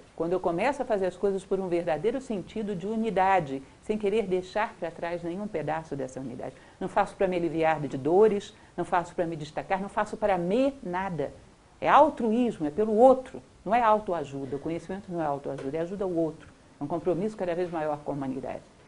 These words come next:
E esse é um dos pontos mais fortes aqui da Voz do Silêncio, tá? Então, "se queres cruzar segura a primeira sala, faz com que tua mente não tome por luz do sol da vida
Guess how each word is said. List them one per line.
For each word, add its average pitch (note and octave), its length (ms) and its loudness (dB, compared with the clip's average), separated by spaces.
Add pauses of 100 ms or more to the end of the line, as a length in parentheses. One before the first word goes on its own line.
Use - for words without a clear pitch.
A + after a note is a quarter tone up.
(240)
E D#3+ 80 6
esse A3 140 4
é B3 40 2
um B3 40 4
dos B3 120 0
pontos B3+ 300 0
mais C4 220 2
fortes B3 520 4
aqui D3 180 -2
da C#3+ 120 0
Voz C#3 240 -2
do C3+ 100 -10
Silêncio, C3 520 -10 (560)
tá? E3+ 240 -4 (480)
Então, G3 400 0
"se D4 140 -4
queres - 320 4
cruzar B3 380 4
segura C4 360 2
a - 20 -6
primeira B3+ 380 6
sala, B3 420 2
faz C4 160 -4
com A#3+ 120 -4
que - 100 -14
tua A3+ 140 2
mente G#3 280 -4
não C4 140 0
tome A3+ 260 0
por G#3+ 240 -2
luz C#4 280 -2
do B3 120 -4
sol E4 300 0
da F4+ 140 2
vida A#3+ 400 -4